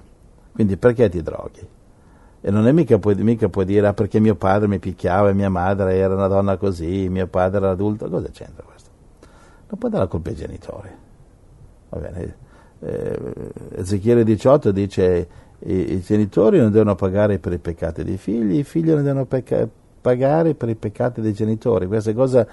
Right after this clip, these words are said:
generazionale. Tu preghi, Gesù al di sopra anche del generazioni-, generazionalismo. Va bene?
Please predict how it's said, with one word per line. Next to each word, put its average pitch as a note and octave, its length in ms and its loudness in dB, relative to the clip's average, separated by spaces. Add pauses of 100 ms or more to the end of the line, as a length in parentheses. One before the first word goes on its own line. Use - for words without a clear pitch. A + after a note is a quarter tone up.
(240)
generazionale. G#2+ 1600 4 (840)
Tu - 100 -20
preghi, A#2+ 480 6
Gesù G2+ 280 2
al B2+ 100 10
di A2 140 2
sopra A2+ 380 2
anche B2+ 280 0
del G2+ 240 2 (280)
generazioni-, G2 840 0 (200)
generazionalismo. F2 1200 -4 (800)
Va - 100 -10
bene? E2 360 -6